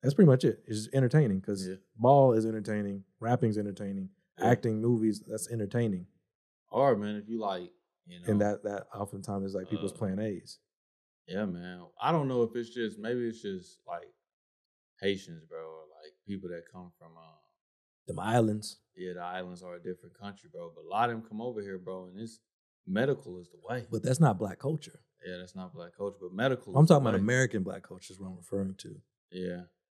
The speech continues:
Speaker 1: But those other, I think they have a better reality because they, they've seen
Speaker 2: Yeah, they've seen the lows of the
Speaker 1: Yeah,
Speaker 2: lows,
Speaker 1: they've,
Speaker 2: bro.
Speaker 1: they've seen poverty.
Speaker 2: Yeah.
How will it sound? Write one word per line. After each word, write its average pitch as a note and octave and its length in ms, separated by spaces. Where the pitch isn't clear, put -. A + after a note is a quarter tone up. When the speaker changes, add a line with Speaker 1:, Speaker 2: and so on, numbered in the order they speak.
Speaker 1:
But G2+ 200
those C3+ 220
other, C#3+ 360
I C3 60
think D#3+ 200
they D3 100
have C3+ 160
a G#2+ 80
better G#2+ 500
reality G#2 520
because F#2 280
they, G#2 140
they've G#2 260
seen A2 580
Speaker 2:
Yeah, G#2+ 120
they've G#2 180
seen B2 340
the F#2+ 80
lows G#2 340
of F#2 80
the F#2 60
Speaker 1:
Yeah, G#2 60
Speaker 2:
lows, G#2+ 240
Speaker 1:
they've, C3+ 220
Speaker 2:
bro. - 0
Speaker 1:
they've C#3+ 220
seen D3 340
poverty. G2 520
Speaker 2:
Yeah. F#2+ 180